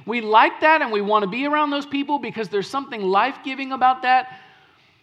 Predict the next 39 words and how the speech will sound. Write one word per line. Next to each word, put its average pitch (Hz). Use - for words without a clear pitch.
But 196
then 220
what 302
do 415
you 392
do 240
with 220
your 165
enemies? 170
What 262
do 370
you 370
do 277
with 247
the 220
people 226
in 214
your 202
life 180
that 165
are 156
what 165
I 180
would 165
call 156
an 147
inevitable 131
enemy? 95
The 208
person 302
you 233
just 240
can't 233
get 202
away 156
from. 107
The 208
people 302
who, 240